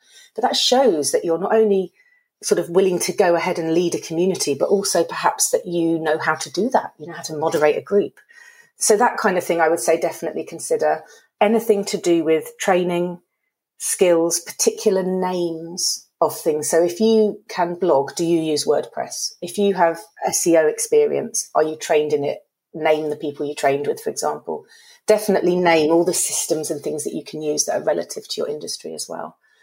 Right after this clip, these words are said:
What I like to tell people to do or advise people to try and do is to think of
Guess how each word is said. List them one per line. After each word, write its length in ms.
What 220
I 80
like 200
to 40
tell 160
people 260
to 120
do 140
or 120
advise 340
people 280
to 80
try 180
and 100
do 120
is 160
to 80
think 260
of 140